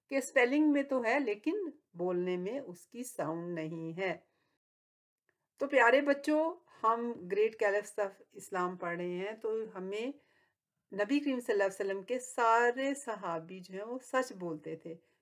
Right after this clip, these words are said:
क्योंकि नबी करीम सल्लल्लाहु अलैहि वसल्लम का फरमान है, अ, "Truthfulness leads to righteousness and righteousness leads to paradise।" अगर आप, अ, सच बोलेंगे, तो आप, अ, जो है, वो हक पर होंगे, और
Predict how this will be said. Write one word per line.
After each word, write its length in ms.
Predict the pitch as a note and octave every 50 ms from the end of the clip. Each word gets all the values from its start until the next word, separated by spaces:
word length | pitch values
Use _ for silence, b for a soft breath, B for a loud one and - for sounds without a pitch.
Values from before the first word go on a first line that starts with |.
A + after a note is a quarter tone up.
| _ _
क्योंकि 280 | - F#3+ F#3+ F3+ A3 G#3+
नबी 260 | A3+ B3 A#3+ C#4 D4
करीम 240 | D4 D#4 D4+ D4+ D4+
सल्लल्लाहु 320 | D4+ - D4 D4 D4 D4+
अलैहि 120 | D4 - C4+
वसल्लम 200 | C4+ C4+ C4+ C4+
का 120 | C#4 C4+
फरमान 500 | C4+ - B3 A#3+ A3 G#3 G3+ G3+ G#3 G#3+
है, 280 | G#3 A#3 C#4 D#4+ E4+ b b b b b b b b b b b -
अ, 600 | A3 A3 A3 A3 A3+ A3+ A3 A3 A3+ A3+ A3+ A3+
"Truthfulness 920 | - D#4 D#4 D#4 - - - F4 E4+ D#4 D#4 D4+ D4+ D#4 D#4 D#4 - -
leads 540 | A3 G#3+ A3+ A#3+ B3+ B3+ - - - _ -
to 60 | B3 A#3+
righteousness 760 | A3 G3+ F3+ F#3 F3+ - A#3+ B3 B3 A#3+ - A3+ A3 A3 A3 - - - -
and 120 | F#3 F#3 F3+
righteousness 800 | F3+ F3 F3 F3 - A#3 A#3 A3+ - - F#3+ F#3+ F#3+ - - -
leads 400 | E3 F3 F3 F3 - - _ -
to 120 | A#3+ B3 A#3+ A#3+
paradise।" 640 | A3+ A3 G#3+ G#3+ G3+ F3+ E3+ D#3+ D#3 D3+ - - - - _ _ _ _ _ _ _ _ _ _ -
अगर 360 | C4 B3+ B3+ D4 D4+ D4 D4 - -
आप, 340 | A#3 A#3+ B3+ C#4+ C#4+ - - -
अ, 460 | A3 G#3 G3+ G3 F#3+ F#3+ F#3+ F#3+ F#3+ F#3+ F3+ - - _
सच 380 | - - - A#3+ A#3+ A#3+ - - -
बोलेंगे, 640 | A#3 A#3 A#3 A3 A3+ A#3 A3+ A3 A3 A#3+ C4 D4 F4 b b b b b b b _
तो 60 | - A3
आप, 460 | A3+ A#3+ A#3 - - - - - _ -
अ, 400 | F3 F3+ F3+ F3 F3+ F3 F3 F3
जो 200 | E3+ F3 F#3+ F#3
है, 260 | F#3+ G3+ G3 A3 G#3+
वो 400 | G3 F#3+ G3 G#3 G#3+ G#3+ G3+ - -
हक 240 | F#3+ F#3+ - - _
पर 140 | C4 C4 C4
होंगे, 360 | B3+ B3 A#3+ A#3+ A#3 A3+ B3
और 120 | B3 A#3+